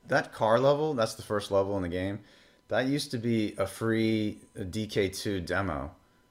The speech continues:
uh, back in, like, twenty fifteen. And I remember when I tried that, I was like, "Holy shit, this is the, like, one of the best things I've ever seen." And they were saying they were gonna eventually turn it into a game. And, uh, yeah, <clears throat> it ended up being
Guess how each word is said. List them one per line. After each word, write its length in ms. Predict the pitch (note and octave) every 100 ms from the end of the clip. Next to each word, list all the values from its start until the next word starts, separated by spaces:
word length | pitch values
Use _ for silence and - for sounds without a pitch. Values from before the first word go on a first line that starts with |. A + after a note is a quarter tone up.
| _ _
uh, 200 | - F2
back 340 | D#2+ F#2+ G2 G#2+
in, 80 |
like, 160 | F#2+ F2
twenty 220 | - G2
fifteen. 640 | F#2 F2+ - F#2+ F#2+ G#2 -
And 80 | -
I 20 |
remember 260 | F#2 G#2+ A#2
when 120 | G#2+
I 80 | G2+
tried 320 | G2 A2 B2+ G#2
that, 120 | F2
I 40 |
was 100 | A2
like, 140 | F#2 E2
"Holy 360 | - G3 D3
shit, 640 | F#2 - - - F3+ - - - _ _ _ -
this 200 | D#3 G#3+
is 240 | D3+ G#2+
the, 140 | A2 G2+
like, 180 | A2 G2
one 200 | F2+ A#2
of 60 | B2
the 60 |
best 420 | G2 E2+ A2 A#2 -
things 320 | B2 A2+ G2
I've 160 | G2 A2
ever 180 | F2+
seen." 460 | E2 A#2+ A2+ F2+ D#2 - _ _ -
And 100 | G#2+
they 60 | G#2+
were 80 |
saying 300 | G#2 C3 C3
they 80 | B2
were 80 | G#2+
gonna 140 | G#2 F#2+
eventually 380 | G2+ G2 G2 F#2
turn 200 | G#2+ G2
it 40 |
into 200 | F#2+ F2+
a 40 |
game. 460 | F2 F#2 F#2+ E2 E2 - _ _ _ _
And, 240 | E2+ F2 F2
uh, 240 | E2 D#2+ D#2
yeah, 360 | G#2+ G#2 E2 - - -
<clears throat> 260 | - - -
it 120 | G#2
ended 180 | A2+ G#2+
up 100 | F2+
being 300 | A2 A2